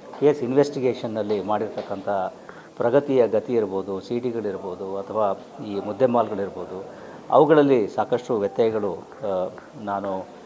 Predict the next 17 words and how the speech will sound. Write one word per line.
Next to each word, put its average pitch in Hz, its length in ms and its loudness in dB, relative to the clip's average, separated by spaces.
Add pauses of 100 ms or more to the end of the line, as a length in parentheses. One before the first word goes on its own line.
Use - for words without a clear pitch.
(200)
ಪರಿವೀಕ್ಷಣೆಯ 120 540 2
ಸಮಯದಲ್ಲಿ 101 540 -6
ಮತ್ತು 95 480 -8 (300)
ಠಾಣೆಗಳಿಗೆ 113 480 0
ಭೇಟಿ 101 280 -4
ನೀಡಿದಾಗ 95 440 -4
ಕಂಡುಬಂದಿತ್ತು. 92 840 -6 (600)
ಇದನ್ನು 170 320 8
ಸರಿಪಡಿಸ್ಲಿಕ್ಕೋಸ್ಕರ 143 840 2
ಈಗ 131 280 0 (440)
ಈ 113 240 -4
ಎನ್ 107 140 0
ಒ 131 60 2
ಸಿ 120 340 -4
ಕಾನ್ಸೆಪ್ಟನ್ನು 107 560 -4
ತಂದಿದ್ದೇವೆ. 98 420 -2
ಅಂದರೆ 120 600 4